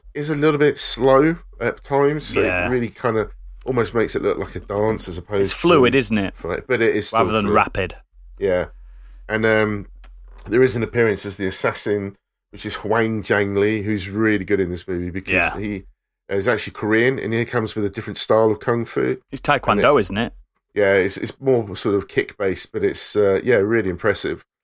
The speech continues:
Speaker 1: Um, and then literally in nineteen ninety-four, so nearly twenty years later,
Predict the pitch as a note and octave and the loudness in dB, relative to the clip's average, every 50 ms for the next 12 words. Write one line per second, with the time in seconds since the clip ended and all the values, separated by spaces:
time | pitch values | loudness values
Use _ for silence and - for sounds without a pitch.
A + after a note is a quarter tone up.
0 | _ _ _ _ _ _ _ _ - - A2+ A#2 A#2 A2+ A2+ A#2 A2+ - - B2+ | _ _ _ _ _ _ _ _ -4 0 2 2 2 2 0 -2 -4 -2 -2 0
1 | C3 C3 C3 C3 C3 B2 A#2 G#2 F#2+ - - B2+ - C#3 - - - C#3 B2 B2 | 2 4 2 2 2 0 -4 -6 -8 -6 -4 0 0 0 -2 -2 -2 -2 0 0
2 | A#2 A#2+ A#2+ D3 E3 E3 D#3+ - - C#3 C#3 C#3 C#3 - B2 - - D3+ D3 C3+ | -2 -2 0 0 0 0 -2 -4 -4 0 0 0 0 -2 -4 -6 -2 0 0 0
3 | - - C3+ C#3+ D3 D#3 E3 E3+ E3+ E3 D#3 - _ _ _ _ _ _ _ _ | 0 -2 -4 -4 -2 -2 -2 -2 -2 -4 -6 -8 _ _ _ _ _ _ _ _
4 | _ _ _ - - - D#3+ D#3 E3 - - D3 C#3 C3+ C#3 C3+ C3 B2 A#2 B2+ | _ _ _ -10 -2 0 0 0 0 0 0 0 2 4 4 4 4 2 2 2
5 | C3 C3 C#3 D#3+ - - - - G2+ - | 2 2 2 0 -2 -8 -8 -8 -10 -16